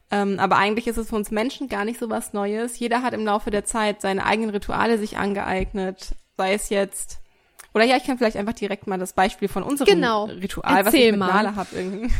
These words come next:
Speaker 1: <laughs> Ich glaub, das habe ich auch schon öfters, ähm, oder haben wir schon öfters hier im Podcast erwähnt.
Speaker 2: Mhm.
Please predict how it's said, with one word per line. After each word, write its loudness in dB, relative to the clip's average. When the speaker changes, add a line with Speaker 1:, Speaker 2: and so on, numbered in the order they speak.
Speaker 1:
<laughs> -14
Ich 2
glaub, 6
das -2
habe 0
ich -2
auch 2
schon -6
öfters, -4
ähm, -2
oder 0
haben -2
wir -4
schon -8
öfters -6
hier -4
im -6
Podcast -8
erwähnt. 0
Speaker 2:
Mhm. 0